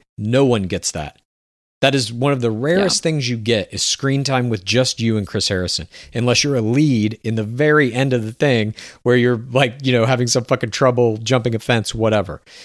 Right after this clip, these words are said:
Speaker 1: To have this, you're a fucking mid-level floater and you're getting a whole night in Chris Harrison's fucking suite and all we get out of it is some, like, barely mumbled awkward conversation. You fucked that up, dude.
Speaker 2: Agreed. Back on the true knock knock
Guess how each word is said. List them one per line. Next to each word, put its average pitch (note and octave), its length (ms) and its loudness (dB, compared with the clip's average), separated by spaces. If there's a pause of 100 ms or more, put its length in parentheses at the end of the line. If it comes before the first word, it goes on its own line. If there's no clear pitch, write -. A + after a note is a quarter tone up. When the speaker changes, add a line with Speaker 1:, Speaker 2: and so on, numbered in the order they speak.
(560)
Speaker 1:
To D#3 100 0
have C3+ 340 0
this, C#3+ 320 0
you're D3+ 180 4
a C#3+ 60 2
fucking C3 420 0
mid-level D3 400 2
floater C3+ 680 -2
and A#2+ 160 -4
you're C#3 100 0
getting C3 340 -2
a G2 80 -4
whole D#3+ 280 -2
night C#3 320 -2
in A#2+ 100 -8
Chris C3+ 220 -2
Harrison's C3 340 -2
fucking B2 280 -4
suite B2+ 320 -2
and A2 100 -2
all C3 140 4
we B2+ 140 2
get A2+ 160 0
out B2 140 2
of C3+ 80 0
it C#3+ 180 -2 (280)
is A2 180 -2
some, A2 180 0
like, G2 360 -4
barely B2 500 2
mumbled A2+ 500 0
awkward A2+ 360 -2
conversation. B2 640 -2 (220)
You D3 200 2
fucked - 560 -4
that C3+ 360 -2
up, C3+ 260 0 (220)
dude. G#2+ 600 0 (240)
Speaker 2:
Agreed. F3 600 -10 (880)
Back G#3+ 240 2
on G3+ 120 4
the F3 80 2
true D#4+ 320 4
knock D#3+ 340 2
knock D#3+ 400 -4